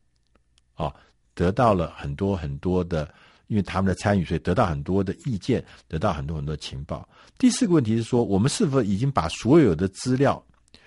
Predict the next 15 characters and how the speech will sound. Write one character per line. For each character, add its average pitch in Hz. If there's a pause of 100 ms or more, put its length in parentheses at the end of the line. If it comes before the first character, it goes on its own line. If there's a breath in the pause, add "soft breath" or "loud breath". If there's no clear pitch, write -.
(500 soft breath)
我 101
们 98
收 151
集 143
到 139
的 127
资 -
料， 147
原 101
始 101
的 95
资 -
料， 120 (160)
转 78
为 92